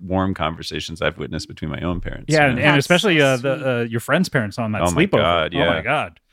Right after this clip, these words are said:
Speaker 2: They got a divorce. What was it, the next day? Or was, like, did they file the paperwork literally within the week?
Speaker 1: I
Speaker 2: Or
Speaker 1: wasn't, yeah, I wasn't, I was not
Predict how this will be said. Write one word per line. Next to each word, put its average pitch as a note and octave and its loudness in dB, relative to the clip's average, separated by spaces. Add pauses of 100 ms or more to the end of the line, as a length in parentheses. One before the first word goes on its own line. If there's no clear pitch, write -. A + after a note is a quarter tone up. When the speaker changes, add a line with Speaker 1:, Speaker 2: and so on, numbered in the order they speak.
(360)
Speaker 2:
They C3 0
got D3 6
a - 2
divorce. C3+ 0
What D3+ -2
was C#3+ 4
it, C#3+ 0
the C#3+ 0
next C#3+ 2
day? E3 0
Or A2 -2
was, B2 -2
like, C#3 4
did D3 2
they D#3+ 6
file E3+ 2
the E3+ -4
paperwork F3+ -6 (120)
literally D3 0
within B2+ 0
the C#3 2
week? D3 -8
Speaker 1:
I G2 4
Speaker 2:
Or A2+ -2
Speaker 1:
wasn't, A#2 -2
yeah, G2+ 2
I F2 4
wasn't, G#2 0
I G2+ 4
was G#2 0
not F#2+ 2